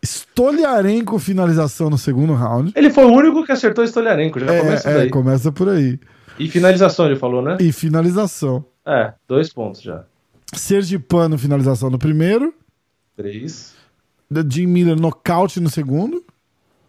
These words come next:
Speaker 2: Aí três com dois, cinco.
Speaker 1: Isso. Barbarena, nocaute no terceiro.
Speaker 2: Aí, cinco com mais dois, sete.
Speaker 1: O'Malley não
Speaker 2: <clears throat>
Speaker 1: conta.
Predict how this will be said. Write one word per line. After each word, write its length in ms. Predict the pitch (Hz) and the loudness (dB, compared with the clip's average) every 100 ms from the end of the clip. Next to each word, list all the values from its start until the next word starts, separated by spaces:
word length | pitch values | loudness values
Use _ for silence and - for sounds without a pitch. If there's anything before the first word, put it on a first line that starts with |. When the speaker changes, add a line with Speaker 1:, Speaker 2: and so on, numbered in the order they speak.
| _ _ _ _ _ | _ _ _ _ _
Speaker 2:
Aí 280 | 101 104 110 | -4 -2 -2
três 240 | 110 107 | -2 -2
com 140 | 101 110 | -2 0
dois, 220 | 107 101 | 2 0
cinco. 480 | - 120 156 190 170 | 0 0 0 0 0
Speaker 1:
Isso. 480 | 147 117 - - - _ _ _ _ | 0 0 -6 -18 -20 _ _ _ _
Barbarena, 720 | 135 139 202 208 202 175 160 | -2 0 0 0 0 0 0
nocaute 460 | 151 143 151 139 139 | 0 -2 -2 -2 -2
no 80 | 127 | -2
terceiro. 720 | 135 113 - 156 190 254 330 _ _ _ _ _ _ _ _ _ _ _ _ _ _ | -4 -6 -6 -2 0 0 -4 _ _ _ _ _ _ _ _ _ _ _ _ _ _
Speaker 2:
Aí, 460 | 104 104 113 117 117 - | 0 2 2 2 -2 -10
cinco 380 | - 127 120 | -2 0 0
com 80 | 120 | 2
mais 220 | 120 117 | 4 4
dois, 220 | 113 113 110 | 4 2 4
sete. 500 | 123 156 180 214 214 - _ _ _ _ _ _ - | 4 4 2 -4 -6 -8 _ _ _ _ _ _ -2
Speaker 1:
O'Malley 440 | 151 143 139 139 | 0 0 2 4
não 240 | 208 190 | 6 6
Speaker 2:
<clears throat> 40 | 185 | 4
Speaker 1:
conta. 400 | 233 240 247 | 2 0 -2